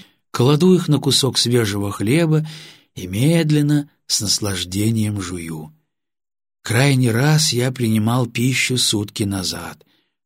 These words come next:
а уж нормально ел до своего очередного провала в прошлое.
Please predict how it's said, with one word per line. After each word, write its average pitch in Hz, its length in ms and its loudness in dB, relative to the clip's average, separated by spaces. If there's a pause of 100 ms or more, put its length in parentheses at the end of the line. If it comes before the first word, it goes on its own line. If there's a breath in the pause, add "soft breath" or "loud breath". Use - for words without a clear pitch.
а 113 80 -2
уж 107 220 -2
нормально 147 720 0
ел 117 580 -2 (460)
до 101 140 -4
своего 104 420 0
очередного 135 680 -2
провала 113 520 -4
в - 140 -14
прошлое. 87 840 -14